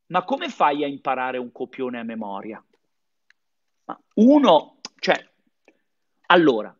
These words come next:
io faccio sempre una stessa... Allora, anzitutto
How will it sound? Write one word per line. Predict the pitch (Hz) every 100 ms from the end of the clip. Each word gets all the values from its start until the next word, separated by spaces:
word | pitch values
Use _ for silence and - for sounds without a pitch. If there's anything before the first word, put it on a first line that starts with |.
| _ - -
io | 233 226
faccio | 170 -
sempre | 165 190 175
una | 147
stessa... | 135 143 - 139 127 _ _ _ _ _ - _ _ _ _ _ _ -
Allora, | 127 -
anzitutto | 156 170 226 247 240 - 202 180 - _